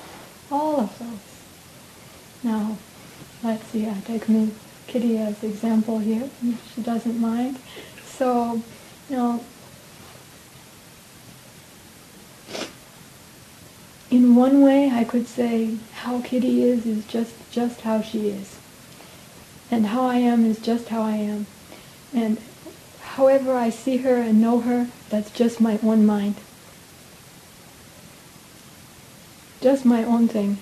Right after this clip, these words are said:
I may have right understanding of her, I may have some wrong ideas, all of this, that's, I could be thinking things that are completely off base, based on a misunderstanding about, that I heard from somebody, and if I talk to her,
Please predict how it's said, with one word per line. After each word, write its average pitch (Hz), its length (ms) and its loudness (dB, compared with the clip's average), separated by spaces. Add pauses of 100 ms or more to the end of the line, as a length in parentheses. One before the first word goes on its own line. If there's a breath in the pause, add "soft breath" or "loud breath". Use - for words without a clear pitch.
I 233 120 0
may 226 220 2
have 214 220 0
right 220 300 0
understanding 233 640 2
of 233 180 -2
her, 233 140 -2
I 214 180 0
may 220 180 4
have 220 200 0
some 226 300 0
wrong 226 240 0
ideas, 220 600 0 (440 loud breath)
all 233 240 2
of 226 120 -6
this, 226 260 0
that's, 214 320 -4
I 240 140 0
could 247 220 -4
be 254 120 -2
thinking 262 420 2
things 277 300 0
that 285 120 -2
are 277 100 -2
completely 311 680 0
off 277 300 0
base, 302 380 0
based 240 400 0
on 233 120 2
a 208 60 2
misunderstanding 247 920 2
about, 208 380 -4
that 214 100 -2
I 208 100 -2
heard 240 280 -2
from 240 220 2
somebody, 240 480 2
and 233 120 2
if 214 120 -4
I 214 80 0
talk 277 320 -2
to 277 100 0
her, 240 300 -2